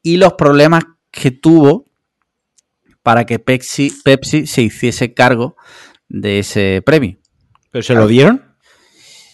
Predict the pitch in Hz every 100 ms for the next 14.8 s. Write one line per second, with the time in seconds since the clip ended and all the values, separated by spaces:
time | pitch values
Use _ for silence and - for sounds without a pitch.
0 | _ _ _ 113 117 117 113 113 110 104
1 | 104 101 113 120 - 135 135 123 117 143
2 | 170 - - - - - - 104 110 98
3 | 101 92 90 78 80 80 104 139 - _
4 | - - _ _ - 117 - 139 151 185
5 | 202 165 139 131 120 143 160 110 _ -
6 | 117 117 113 139 135 156 156 - 135 127
7 | 117 117 120 131 - 156 170 131 117 117
8 | 117 127 135 135 135 147 143 127 131 123
9 | 127 117 151 139 98 - _ _ _ _
10 | _ _ _ _ _ - 104 101 98 -
11 | 110 120 120 123 120 117 117 123 120 120
12 | - 135 120 117 131 123 131 131 123 110
13 | 117 120 117 113 120 117 113 110 110 -
14 | 107 113 110 110 107 107 107